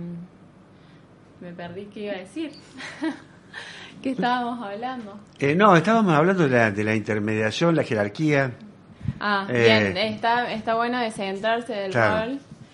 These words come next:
Speaker 1: para que esto se sostenga también más, más adelante, que no depen-, dependa
Speaker 2: Ah, sí,
Speaker 1: de
Speaker 2: sí,
Speaker 1: los
Speaker 2: sí, sí.
Speaker 1: coordinadores.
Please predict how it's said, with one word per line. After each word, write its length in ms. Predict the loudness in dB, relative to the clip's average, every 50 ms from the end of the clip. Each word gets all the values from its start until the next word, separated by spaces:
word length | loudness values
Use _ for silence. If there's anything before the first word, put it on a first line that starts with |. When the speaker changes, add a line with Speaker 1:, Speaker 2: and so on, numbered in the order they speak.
| -20 -14 -8
Speaker 1:
para 220 | -6 -4 -4 -4 -4
que 80 | -6 -8
esto 180 | -8 -6 -8 -8
se 140 | -8 -10 -10
sostenga 460 | -10 -10 -10 -8 -8 -6 -6 -4 -6
también 280 | -6 -8 -8 -8 -8 -8
más, 360 | -8 -8 -8 -8 -10 -10 -8
más 200 | -6 -4 -2 0
adelante, 400 | 0 2 2 2 0 0 0 -2
que 100 | -2 0
no 100 | 0 0
depen-, 440 | 2 0 2 2 2 2 2 0 -2 -4
dependa 920 | -4 -2 2 2 2 6 8 8 8 8 8 6 6 8 10 10 10 10 8
Speaker 2:
Ah, 20 |
sí, 40 | 6 4
Speaker 1:
de 40 |
Speaker 2:
sí, 40 | 4 2
Speaker 1:
los 80 | 0
Speaker 2:
sí, 60 | 0
sí. 40 | 0
Speaker 1:
coordinadores. 800 | 0 0 0 -2 -4 -2 -2 -2 -2 -2 -2 -2 -4 -6 -8 -10